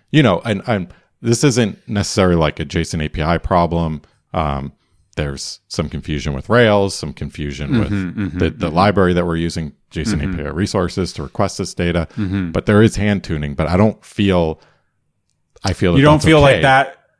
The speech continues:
Speaker 2: You
Speaker 1: Back
Speaker 2: feel like
Speaker 1: end
Speaker 2: that's
Speaker 1: for
Speaker 2: okay.
Speaker 1: front end. Yeah. I, I, I, I think this
Speaker 2: And you don't think
Speaker 1: idea
Speaker 2: that
Speaker 1: of
Speaker 2: negates the whole design of, like, still, we should still try to be generic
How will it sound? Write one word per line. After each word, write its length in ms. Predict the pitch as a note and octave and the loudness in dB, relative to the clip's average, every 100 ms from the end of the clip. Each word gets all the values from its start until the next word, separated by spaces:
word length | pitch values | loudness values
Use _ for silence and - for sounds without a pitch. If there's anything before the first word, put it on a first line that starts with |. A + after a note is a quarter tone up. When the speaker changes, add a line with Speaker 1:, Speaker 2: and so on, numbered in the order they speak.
| - | -10
Speaker 2:
You 220 | D3+ C#3 | -2 2
Speaker 1:
Back 80 | A2+ | 4
Speaker 2:
feel 60 | |
like 100 | B2+ | 6
Speaker 1:
end 100 | A2+ | 6
Speaker 2:
that's 20 | A2+ | 4
Speaker 1:
for 60 | |
Speaker 2:
okay. 120 | A2 | 4
Speaker 1:
front 180 | G#2+ D3 | 6 6
end. 320 | F#2 C#2 - - | 4 -2 -10 0
Yeah. 240 | G2+ G#2 E2 | 2 2 0
I, 480 | F#2 E2+ F2 E2+ E2+ - | -6 -6 -4 -6 -6 -2
I, 120 | G2 | 0
I, 80 | F#2 - | 0 2
I 100 | G#2 | 0
think 300 | - B2+ - | 4 2 4
this 180 | A2+ C#3 | 2 6
Speaker 2:
And 100 | D3+ | 6
you 60 | |
don't 140 | E3 G#2 | 8 6
think 160 | C#3+ | 6
Speaker 1:
idea 100 | D3 | 4
Speaker 2:
that 40 | C#3 | 4
Speaker 1:
of 0 | |
Speaker 2:
negates 480 | A#2+ B2+ A#2+ A#2+ | 2 2 0 0
the 120 | - G#2+ | -2 0
whole 280 | G#2 A2 G2+ | 4 2 2
design 800 | G#2 F#2+ G#2 G2+ G2 F#2 F#2+ - | -2 0 2 2 0 -4 -10 -6
of, 260 | G#2 F2+ | -4 -4
like, 300 | F#2+ F#2+ F#2 - - - | -2 -2 -2 -14 -20 -14
still, 600 | - C3+ A2+ G#2+ G#2+ _ _ _ | -4 2 2 2 -4 _ _ _
we 100 | - G#2+ | -4 -4
should 160 | G#2 | -4
still 220 | - A#2 G2 | -6 -4 -4
try 320 | - B2 G#2+ | -2 0 2
to 60 | F#2+ | 0
be 140 | G2+ | -6
generic 540 | F2 G2+ G2 F#2+ - | -6 -4 -2 -2 -4